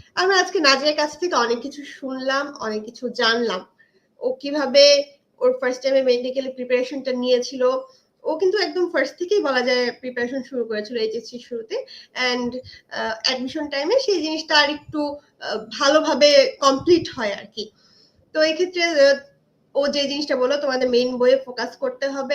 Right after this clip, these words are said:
and সাথে সাথে বারবার প্র্যাকটিস and রিভিশনটা চালিয়ে যেতে হবে, তাহলে তোমাদের প্রিপারেশনটা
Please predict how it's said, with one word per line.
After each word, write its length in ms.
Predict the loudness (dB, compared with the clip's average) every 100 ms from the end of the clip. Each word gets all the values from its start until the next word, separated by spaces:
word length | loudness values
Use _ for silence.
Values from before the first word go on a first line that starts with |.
| -2
and 120 | -4 -6
সাথে 260 | -12 -14
সাথে 160 | -12 -6
বারবার 300 | -4 -4 -4
প্র্যাকটিস 460 | -6 -8 -12 -14 -16 _ -20 -8
and 140 | -4
রিভিশনটা 500 | -2 -2 -6 -4 -4
চালিয়ে 340 | -2 -2 0 -4
যেতে 200 | -4 -4
হবে, 200 | -2 0
তাহলে 240 | 2 2
তোমাদের 420 | 2 2 2 2 -2 -4
প্রিপারেশনটা 800 | 0 4 4 4 0 2 2 0